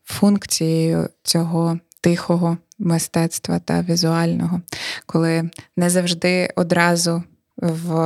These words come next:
галереї виникає в тебе якась думка, але часом вона наздоганяє довго по тому, після побаченого і прочитаного.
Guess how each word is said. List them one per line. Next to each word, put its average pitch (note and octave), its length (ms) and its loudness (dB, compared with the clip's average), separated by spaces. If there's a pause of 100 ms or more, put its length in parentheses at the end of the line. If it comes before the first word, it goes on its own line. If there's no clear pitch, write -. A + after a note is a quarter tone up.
(200)
галереї E3 760 2
виникає E3 520 -2
в E3 80 -6
тебе F3 240 -6
якась E3+ 260 -4
думка, E3+ 480 0
але E3+ 160 0
часом E3 400 0
вона E3+ 200 0
наздоганяє E3 760 -2 (500)
довго E3+ 320 4
по E3 140 4
тому, E3 480 4 (100)
після E3 640 2
побаченого E3 920 0 (120)
і E3 340 -2
прочитаного. G3 840 0